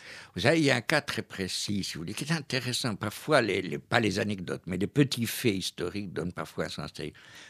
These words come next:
Au moment des grands massacres dont je vous parle à Madrid, les, les sacs, les sorties de milliers de morts, hein, il y a eu un homme qui était consul de Norvège,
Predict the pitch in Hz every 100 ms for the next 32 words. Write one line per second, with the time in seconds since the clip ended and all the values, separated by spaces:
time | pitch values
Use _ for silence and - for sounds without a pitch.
0 | - - 95 104 151 135 110 92 127 131
1 | 110 - - 113 98 - 67 78 82 78
2 | - 85 82 76 73 76 78 85 82 -
3 | 69 - - 71 78 - 82 71 - -
4 | 69 - - 69 - 90 73 76 85 101
5 | 76 65 71 65 - - 110 - - -
6 | - - - 80 101 123 151 113 107 135
7 | 160 98 98 85 92 - 113 92 80 82
8 | 78 87 139 196 180